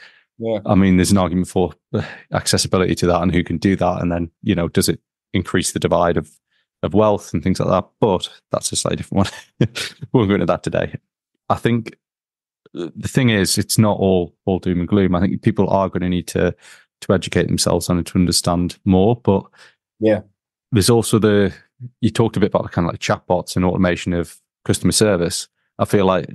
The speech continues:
Speaker 2: people as well think, "Oh God, more chatbots and I'm gonna have to deal with that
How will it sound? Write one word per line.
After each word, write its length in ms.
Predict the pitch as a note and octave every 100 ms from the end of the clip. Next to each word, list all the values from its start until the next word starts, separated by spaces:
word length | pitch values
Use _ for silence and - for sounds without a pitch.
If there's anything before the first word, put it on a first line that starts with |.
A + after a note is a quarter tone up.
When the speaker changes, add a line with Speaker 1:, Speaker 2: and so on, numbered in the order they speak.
| - -
Speaker 2:
people 240 | A2 -
as 100 | F#2
well 140 | G2+
think, 180 | F#2 F#2
"Oh 140 | F#2 E2+
God, 240 | - F2+ F2 _ _ _ _ _ _ -
more 340 | - G2+ G2
chatbots 640 | - - F2+ F#2+ F2 - F#2+
and 240 | F2 E2+ _ _ - _ -
I'm 60 | G2
gonna 160 | F#2+
have 160 | F2 F2+
to 80 | -
deal 180 | G2+ F#2+
with 180 | F2+ -
that 280 | G1+ G1+